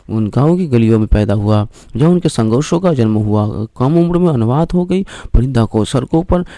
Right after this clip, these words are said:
ले सांत्वना मिली। उनके नृत्य एक ऐसी भाषा में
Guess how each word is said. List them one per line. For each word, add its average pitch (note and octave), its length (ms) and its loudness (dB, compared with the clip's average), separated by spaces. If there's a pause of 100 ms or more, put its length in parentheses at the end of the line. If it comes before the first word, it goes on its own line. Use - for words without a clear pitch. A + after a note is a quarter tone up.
(160)
ले G#2+ 220 2
सांत्वना D3+ 460 0
मिली। F3+ 180 0
उनके A2 240 -2
नृत्य B2 340 -2
एक - 220 -4
ऐसी A2+ 260 -4
भाषा A2+ 540 0
में A2+ 380 -8